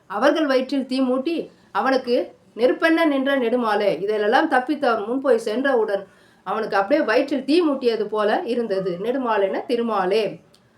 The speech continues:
"அரித்தித்து வந்தோம் பறை தகுதியாகில்", உன்னை அரித்தித்து வந்தோம், இதையெல்லாம்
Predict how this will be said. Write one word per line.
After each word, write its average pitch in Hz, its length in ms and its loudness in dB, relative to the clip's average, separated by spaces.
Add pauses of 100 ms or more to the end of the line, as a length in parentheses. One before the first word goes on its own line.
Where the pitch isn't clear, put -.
(200)
"அரித்தித்து 359 540 2
வந்தோம் 285 320 8
பறை 254 240 2
தகுதியாகில்", 240 600 0
உன்னை 240 280 -2 (200)
அரித்தித்து 285 540 -2
வந்தோம், 208 420 -2 (300)
இதையெல்லாம் 214 480 0